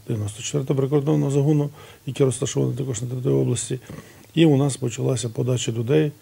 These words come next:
тих, кого ми подаємо за межі Закарпаття. Е, я сьогодні хотів би звернутися до всіх наших краян. Є дуже велика потреба сьогодні в тих людях, які пройшли службу в високомобільних десантних військах.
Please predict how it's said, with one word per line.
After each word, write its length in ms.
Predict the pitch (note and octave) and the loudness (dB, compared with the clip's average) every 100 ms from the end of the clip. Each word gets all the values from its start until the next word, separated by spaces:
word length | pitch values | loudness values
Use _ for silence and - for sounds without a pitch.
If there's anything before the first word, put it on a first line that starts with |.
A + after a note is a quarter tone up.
| - - - - | -20 -20 -20 0
тих, 360 | D3 D3 - - - - - | 4 4 2 -18 -20 -20 -8
кого 260 | A2+ A#2+ | -4 2
ми 140 | C3 B2 | 2 2
подаємо 480 | A#2 A2+ A#2+ C#3+ | 0 -2 0 0
за 120 | A#2 A#2 | 0 0
межі 220 | B2 A#2 | 0 -2
Закарпаття. 600 | G#2 G#2 G2+ - - - - - - - - - - - | -4 -8 -8 -10 -12 -20 -20 -20 -20 -20 -20 -20 -20 -10
Е, 100 | A#2 | -6
я 240 | A2+ D#3+ | 4 6
сьогодні 300 | C3+ C#3 B2+ | 6 2 0
хотів 260 | B2 C3 B2+ | 0 0 2
би 100 | A#2 | 2
звернутися 500 | A2 B2+ A#2 A2 C3 | 0 2 0 0 -2
до 80 | B2 | -2
всіх 280 | A2+ B2+ C3 | -4 -4 -2
наших 300 | B2 - - | -4 -6 -6
краян. 420 | B2 C#3 D3 C#3 - - - - - - | -2 2 2 2 -8 -20 -20 -20 -16 -2
Є 160 | C3 | 0
дуже 220 | C#3+ C#3+ | 2 6
велика 320 | B2+ C3 A#2+ A#2+ | 10 10 8 2
потреба 420 | B2 B2 A#2+ A2+ | 0 0 0 -2
сьогодні 340 | - B2 A#2 | -2 -2 -2
в 80 | G#2 | -4
тих 300 | G#2+ A#2+ - | -4 -4 0
людях, 320 | D3+ A#2 - - | 0 0 -2 -8
які 300 | A#2+ - C#3+ | -10 -8 -8
пройшли 360 | B2+ A#2+ - | -6 -8 -6
службу 520 | A2+ C3+ B2 B2 D3 D3 - - - - - | -6 0 0 2 -2 -4 -10 -20 -20 -20 -14
в 320 | A#2+ A2 C3+ - | -8 4 4 4
високомобільних 800 | C#3 C3+ - - C3 A#2+ C#3 C3 | -2 -4 -4 -2 0 2 2 0
десантних 560 | A2 G2+ A#2+ A2+ A2 A#2+ | 0 -4 -4 -4 -4 -4
військах. 340 | G2+ - - | -4 -6 -12